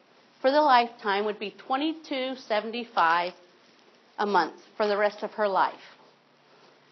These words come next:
That's the maximum benefit. And with that,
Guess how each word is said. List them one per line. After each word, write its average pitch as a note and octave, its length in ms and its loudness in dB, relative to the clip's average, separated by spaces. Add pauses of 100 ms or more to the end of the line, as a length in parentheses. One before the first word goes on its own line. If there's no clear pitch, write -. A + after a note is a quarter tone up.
That's G#3+ 280 6
the C#4+ 80 -2
maximum C#4 520 0
benefit. G#3+ 480 -2 (1080)
And G#3+ 180 -2
with D4 220 -2
that, B3+ 320 4